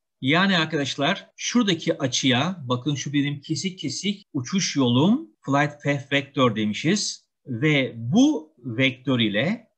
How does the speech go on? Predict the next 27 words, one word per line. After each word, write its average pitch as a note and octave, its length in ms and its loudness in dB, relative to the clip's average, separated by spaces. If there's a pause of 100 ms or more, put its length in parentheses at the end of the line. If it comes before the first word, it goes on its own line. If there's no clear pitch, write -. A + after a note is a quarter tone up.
(120)
uçağın G3+ 540 0
ufka G#3+ 520 -6
paralel F3+ 640 0
olan D3 380 0
düzlemi D3+ 360 0
arasındaki C3+ 440 -4
açıya D#3 720 -4
flight F3 500 -2
path E3 220 -2 (140)
angle D3+ 360 -2
adını C3+ 560 -2
veriyoruz. F#2+ 640 -8 (760)
Angle A#3 200 2
of A3+ 240 4
incidence D3+ 460 0 (260)
yani D#3 380 0
geliş C#3+ 260 0
açısı. - 460 -10 (680)
Bir F#3+ 140 6
uçağın A#3+ 600 2
uzunluk E3+ 520 0
ekseni G#3 480 -4
ile A#2 320 -8 (100)
kanat A#3 440 0
profilinin D#3 640 -2
korda A3 480 0
hattı E3 520 -4